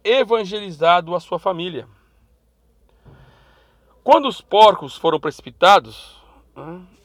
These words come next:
os porqueiros não queriam ser responsabilizados pela perda dos porcos, de modo que correram imediatamente para contar aos proprietários.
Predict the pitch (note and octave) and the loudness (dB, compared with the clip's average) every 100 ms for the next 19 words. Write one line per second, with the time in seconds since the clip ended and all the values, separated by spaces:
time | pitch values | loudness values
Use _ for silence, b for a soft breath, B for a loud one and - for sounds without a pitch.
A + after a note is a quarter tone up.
0 | - D3 F#3+ F3+ - G#3 G3+ G#3 - G#3+ | -18 -4 0 0 2 -2 -2 -6 -8 -6
1 | A3+ B3+ - D3 A#2+ C3 - C#3 C3+ B2 | 0 0 -2 -8 -8 -8 -8 -12 -10 -8
2 | B2 B2 C3+ B2+ - B2+ A#2+ - - A2+ | -6 -6 -6 -6 -4 -8 -8 -16 -4 -4
3 | G2+ - _ b b b b b b _ | -4 -16 _ b b b b b b _
4 | _ B2 D3 F3 F3+ F3 G3+ E3+ F#3 A3 | _ -14 0 0 0 -2 0 2 -2 -4
5 | G3+ G3 F#3+ E3+ F3+ G3 F#3+ G3 F#3 F3 | -6 -4 -6 -6 -6 -6 -4 -8 -4 -4
6 | F#3+ - _ _ _ _ _ _ _ _ | -4 -10 _ _ _ _ _ _ _ _
7 | - D3 D#3+ F3+ G#3+ - F3 C#3 - | -6 -4 -4 -4 -4 0 0 0 -8